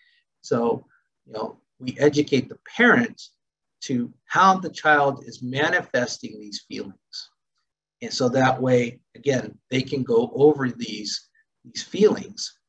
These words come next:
you know, throughout the week as well. Um, we discuss cognitive coping styles. So again, because it is a C B T modality, we are looking at cognitive distortions within the traumatic,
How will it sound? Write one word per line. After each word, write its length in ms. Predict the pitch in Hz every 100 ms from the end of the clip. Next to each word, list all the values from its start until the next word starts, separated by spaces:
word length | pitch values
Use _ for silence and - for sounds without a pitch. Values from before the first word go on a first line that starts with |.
| _ _ _ _ -
you 80 |
know, 60 | 107
throughout 420 | - 117 107 110
the 80 | 107
week 280 | 107 104 101
as 180 | 98 -
well. 300 | - - - _ _ _ _ _ _ _ _ _ _
Um, 560 | 110 107 110 107 113 _ _ - _ -
we 120 | 127
discuss 600 | 120 - 135 113 - - _ _ -
cognitive 500 | 135 135 127 104 -
coping 360 | 151 151 160 151
styles. 840 | - 156 151 156 160 160 - - _ _ _
So 320 | - 127 120
again, 480 | 117 127 120 120 - _
because 320 | 127 139 135
it 100 | 143
is 140 | 131 127
a 80 |
C 320 | - - 160 147
B 180 | 135
T 280 | 123 - 156
modality, 680 | 135 117 135 147 147 120 120
we 140 | 123 135
are 180 | 151
looking 440 | 165 160 - 156 143
at 180 | 139 -
cognitive 580 | 156 151 147 143 127
distortions 760 | 123 117 - 147 147 - 113 -
within 260 | 120 131 120
the 80 |
traumatic, 500 | - - 120 120 113